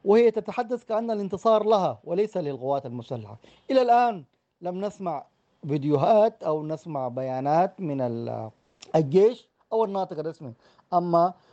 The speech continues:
ما سمي بميليشيات ال-، البراء، وهي ميليشيات الإسلامويين التي تحدث عنها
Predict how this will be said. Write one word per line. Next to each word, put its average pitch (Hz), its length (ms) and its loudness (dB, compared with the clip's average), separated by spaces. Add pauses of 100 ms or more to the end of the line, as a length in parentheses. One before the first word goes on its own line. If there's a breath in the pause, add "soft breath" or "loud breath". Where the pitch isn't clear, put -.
(120)
ما 151 180 0
سمي 202 320 0
بميليشيات 151 720 0
ال-، 123 260 -4
البراء، 135 720 0 (140)
وهي 311 160 -4
ميليشيات 254 460 0
الإسلامويين 185 760 0 (340 soft breath)
التي 175 260 0
تحدث 208 440 0
عنها 160 600 0